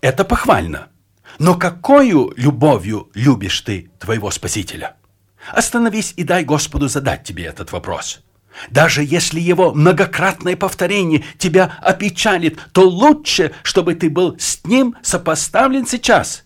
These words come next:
чем позже обнаружить себя без этой любви. Почему так основательно,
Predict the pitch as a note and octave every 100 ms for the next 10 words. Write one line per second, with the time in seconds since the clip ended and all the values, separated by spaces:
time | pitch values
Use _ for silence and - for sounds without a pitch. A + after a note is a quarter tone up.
0 | _ _ _ - A#2 G#2 F3 B2 A#2+ A2+
1 | G2+ A2 B2 B2 A2 G2 - - - B2
2 | A#2+ G#2+ - A#2+ D#3 C3 - - A2+ -
3 | F#2+ F#2 F#2 F#2+ E2 - _ _ _ _
4 | _ - - A#3+ B3+ B3 A#3 G3 F#3+ -
5 | - F#3+ - F3 F3 F3 - G#2 D#2+ D2